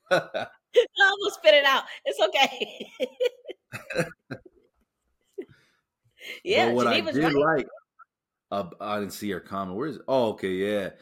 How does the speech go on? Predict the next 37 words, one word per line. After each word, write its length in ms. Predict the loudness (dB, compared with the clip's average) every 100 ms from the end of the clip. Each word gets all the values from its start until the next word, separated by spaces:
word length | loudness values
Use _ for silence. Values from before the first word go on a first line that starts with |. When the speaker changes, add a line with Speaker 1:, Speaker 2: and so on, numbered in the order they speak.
| _ _
Speaker 2:
What, 260 | -2 0 0
what 140 | 0
I 100 | -2
did 400 | -2 -2 2 2
like 420 | 4 2 0 -6 _ _ _ _ _ _ _ _ _ _
about 280 | -6 -4 -2
this 160 | -4 -2
article, 400 | 0 -2 -4 -8
again, 500 | -4 -2 -2 -6 -8
reading 240 | -6 -4
between 280 | -4 -6 -8
the 80 | -6
lines, 320 | -4 -4 -6
what 420 | -6 -2 -2 -4 -6
word 560 | -2 -2 -2 -4 -8 -16 _ _ _ _ -20 -14
do 200 | -12 -8
they 220 | -2 0
use 520 | 0 0 -2 -6 -10
when 160 | -8 -8
we 180 | -6
enter 240 | -6 -6 -6
into 220 | -6 -6
these 200 | -8 -8
transactions? 960 | -6 -6 -4 -2 -2 -4 -8 -10 -12 -20 _ _
But 160 | -6 -4
C 260 | -2 2 4
F 200 | 4 0
P 160 | -4
B 520 | -4 -2 0 -2 -4 -12 _ _
chose 420 | -2 2 4 2
not 220 | -2 -2 -2
to 120 | -6
say 280 | -2 0 0
not 240 | -2 -4
even 320 | -4 -4 -4
one 220 | -4 -4
time. 420 | -4 -2 -2 -4